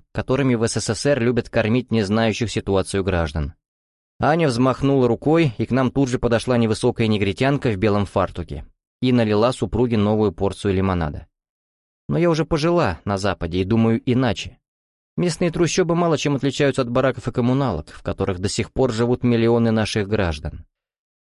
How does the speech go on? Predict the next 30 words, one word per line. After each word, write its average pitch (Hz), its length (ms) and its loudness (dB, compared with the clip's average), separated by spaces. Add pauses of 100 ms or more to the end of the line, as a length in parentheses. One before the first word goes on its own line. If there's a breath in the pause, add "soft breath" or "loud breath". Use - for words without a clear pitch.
(180)
Здесь, 123 440 2
как 113 160 -2
и 107 40 -2
у 110 60 2
нас 110 180 0
дома, 170 320 4
никто 180 320 0
не 208 80 4
мешает 185 380 2
людям 165 260 2
развиваться 147 580 2
и 135 40 0
пытаться 131 460 0
улучшить 123 360 -2
свою 107 260 2
жизнь. 95 380 0 (360)
Если 117 380 0
человек 120 560 0
предпочитает 113 720 -2
алкоголь 123 560 2
и 131 120 0
тунеядство, 135 680 0
то 185 120 -2
нет 185 160 0
смысла 151 380 -2
переубеждать 123 640 0
его 107 140 0
стремиться 107 460 -2
к - 60 -10
лучшему. 80 480 -2